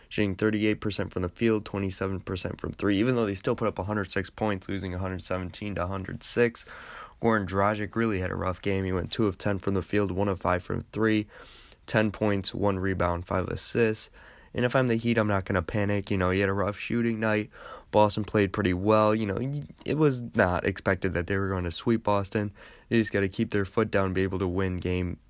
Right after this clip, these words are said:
game four coming in here. Now let's look at the Western Conference. Uh, in game one, the Lakers and Nuggets. Nuggets just really looked tired in this game. I mean, they've played fourteen games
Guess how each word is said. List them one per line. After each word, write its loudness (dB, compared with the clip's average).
game -2
four 0
coming -4
in -6
here. -8
Now 2
let's 0
look 2
at -6
the 0
Western 2
Conference. -4
Uh, 6
in 0
game 4
one, 2
the 4
Lakers 0
and -4
Nuggets. -4
Nuggets 2
just 0
really 4
looked 0
tired 2
in 0
this -2
game. 0
I -2
mean, -2
they've 4
played 2
fourteen 0
games 0